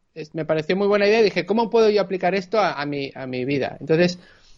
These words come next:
como yo era profe de instituto, dije, "Pues, pues bueno, eh, una jornada que, que nos sirva para reunir a gente de la empresa", porque en el instituto estamos en una burbuja allí, ¿sabes?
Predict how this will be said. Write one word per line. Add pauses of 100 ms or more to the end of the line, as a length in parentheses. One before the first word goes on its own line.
(840)
como
yo
era
profe
de
instituto,
dije,
"Pues, (340)
pues
bueno,
eh,
una
jornada
que, (100)
que
nos
sirva
para (140)
reunir
a
gente
de
la
empresa",
porque
en
el
instituto
estamos
en
una
burbuja
allí,
¿sabes?